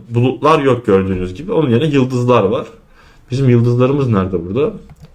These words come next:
Star, star, star, star üç. Bunları visible alalım. Şimdi starlarımızı yapıştırdık. Bunları da böyle yerleştirelim. İstediğiniz gibi yerleştirebilirsiniz. Hani nasıl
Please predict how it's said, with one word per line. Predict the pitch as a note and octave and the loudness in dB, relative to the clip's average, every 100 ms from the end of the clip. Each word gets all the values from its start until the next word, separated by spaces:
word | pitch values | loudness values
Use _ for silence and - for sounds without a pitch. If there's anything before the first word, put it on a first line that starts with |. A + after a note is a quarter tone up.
| - | -20
Star, | - - A2+ A2 | -18 -4 2 2
star, | - - G2+ G2 | 0 -2 0 0
star, | - - A#2 C#3+ - - | -4 -2 0 0 -4 -16
star | - - A2 | -12 -2 0
üç. | A2 G#2+ B2 - - - | 0 -2 -4 -6 -10 0
Bunları | G#2 G#2 A2 | 2 4 2
visible | G#2+ G2+ F2+ G#2+ D2+ - - - - - - - - - | 0 -2 0 0 0 -8 -20 -20 -20 -18 -10 -8 -6 -2
alalım. | G#2 F2+ F#2+ C3 D3 - - - - - - - - - - - - - - - - | 0 0 0 -4 -8 -16 -20 -20 -20 -20 -20 -20 -16 -16 -16 -18 -18 -18 -18 -18 -12
Şimdi | - - | -4 -2
starlarımızı | - E3+ C#3+ A#2+ B2 C#3+ | 0 0 2 2 0 0
yapıştırdık. | C3 A2+ - A#2+ A2 G#2+ G#2+ G#2 G#2 - - - - - | 0 -2 -4 -2 0 2 2 2 0 -8 -8 -6 -6 -6
Bunları | C3 A#2+ G2 | -2 0 0
da | F#2+ | 0
böyle | F#2+ G2 | 0 0
yerleştirelim. | A2 F#2+ F2+ - E2+ E2+ A2 - - - - - - - - - - - - - - - - - | -4 -4 -6 -6 -4 0 0 -2 -8 -10 -10 -8 -10 -12 -16 -16 -18 -14 -12 -10 -8 -6 -6 -6
İstediğiniz | - - A#2 G2 F2+ | -4 -2 0 0 2
gibi | G#2 A2+ | 0 0
yerleştirebilirsiniz. | G#2 F#2+ F2+ - F#2+ F#2 F#2 E2+ - - | -2 -6 -10 -10 -6 -6 -8 -14 -14 -14
Hani | - D2 - - - - G#2+ | -10 -10 -10 -10 -10 -6 -2
nasıl | G2+ - | -2 -4